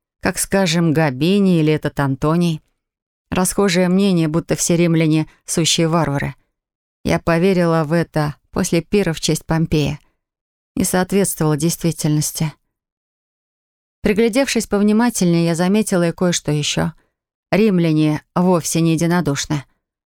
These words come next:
в том числе и в своём отношении к помощи отцу. Одни считали это решение правильным,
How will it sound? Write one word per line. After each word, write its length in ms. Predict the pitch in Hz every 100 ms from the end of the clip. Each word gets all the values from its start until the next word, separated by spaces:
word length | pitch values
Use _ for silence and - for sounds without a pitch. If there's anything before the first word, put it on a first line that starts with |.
| _
в 40 | -
том 180 | 202
числе 360 | 196 180 185 175
и 140 | -
в 60 | 175
своём 280 | - 170 160
отношении 560 | 160 160 156 156 156
к 80 | 151
помощи 380 | - 151 151 -
отцу. 360 | 147 - 139 143 _ _ _ _ _ _ _ _
Одни 300 | - 170 170
считали 440 | 151 - - 160 156
это 160 | 156
решение 400 | 151 151 165 175
правильным, 520 | 185 202 156 139 139